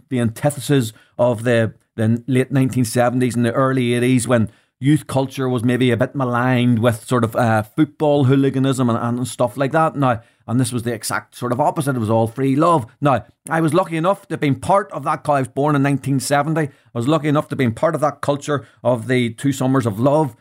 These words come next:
It was truly one of the best times in the history of Northern Ireland to be a youth,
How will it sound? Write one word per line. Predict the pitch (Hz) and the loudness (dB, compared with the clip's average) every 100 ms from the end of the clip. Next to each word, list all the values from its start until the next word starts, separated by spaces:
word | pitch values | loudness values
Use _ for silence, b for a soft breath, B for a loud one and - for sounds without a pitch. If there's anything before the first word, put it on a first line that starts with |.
| _ | _
It | 104 104 | -10 -8
was | 147 | -8
truly | - 151 151 147 | -2 0 4 4
one | 139 | 4
of | 127 | 2
the | 113 | 0
best | 127 135 135 - | 0 0 0 -4
times | 131 127 131 127 120 | -6 -2 2 2 0
in | 117 110 | 0 0
the | |
history | 110 170 165 - - 151 151 | 2 2 0 -2 -6 -6 -6
of | 123 | -2
Northern | 139 143 151 139 | 0 2 2 2
Ireland | 127 139 143 151 127 | 0 0 0 0 -2
to | 117 | -4
be | 143 139 | -2 0
a | |
youth, | 131 120 143 147 | 2 4 4 2